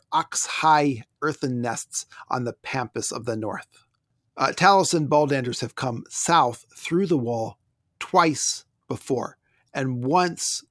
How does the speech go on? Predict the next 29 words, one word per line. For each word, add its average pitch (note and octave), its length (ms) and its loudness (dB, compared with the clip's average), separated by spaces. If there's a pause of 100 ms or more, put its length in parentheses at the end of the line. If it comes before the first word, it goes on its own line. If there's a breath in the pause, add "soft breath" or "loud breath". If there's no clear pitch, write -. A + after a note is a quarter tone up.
(120)
going C3+ 440 0
north C3+ 500 0 (340)
over C3+ 160 0
the A#2+ 60 -4
last A#2+ 240 -4
five G#2 260 -6
years. G#2 240 -8
I A2+ 40 -4
think C#3 240 -4
we C#3 80 0
were A#2 120 -2
ex-, - 360 -12 (100)
speculating A#2+ 500 -4
on A2+ 160 -6
whether A#2 200 -4
they A2 160 -6
had A2+ 180 -8
made A2+ 200 -4
the - 80 -10
trip - 340 -10 (360 loud breath)
once A#2+ 340 -4
over A2 140 -6
five G#2 280 -6
years. A#2+ 200 -6
And F3 100 -2
yes, - 420 0
essentially C3 400 -6
they A#2 160 -4
did. B2+ 280 -4